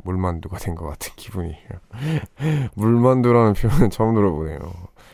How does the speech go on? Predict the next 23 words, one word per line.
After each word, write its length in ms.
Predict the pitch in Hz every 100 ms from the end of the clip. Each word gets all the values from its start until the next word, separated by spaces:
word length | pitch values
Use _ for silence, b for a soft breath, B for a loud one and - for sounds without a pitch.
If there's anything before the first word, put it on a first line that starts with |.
| B -
아, 80 |
정확하네요. 580 | - 113 135 120 101 87
근데 300 | 85 80 80
이게 140 | 78 82 _ _
푹 260 | - - -
쪄져서 460 | - 123 135 120 127
우리가 540 | 90 82 - 95 82 B B
<laughs> 160 | B -
물만두가 640 | 107 117 120 117 98 95
된 160 | 87 82
거랑 180 | 80 78
비슷하죠. 420 | - - 82 - - _ _ 104
윤진아님, 460 | 104 104 85 90 - _ _ b b b b b -
"강아지는 500 | 101 120 131 143 98
안 160 | 92
키우고 360 | - 104 95 92
있지만 320 | - 92 95
웡디 340 | 90 90 95 95
얘기 220 | 92 87
들으니 500 | - 87 85 98 101
강아지랑 580 | - 85 82 82 80 82
산책하고 480 | 95 - - 90 87
싶어요." 760 | - - 82 82 85 82 78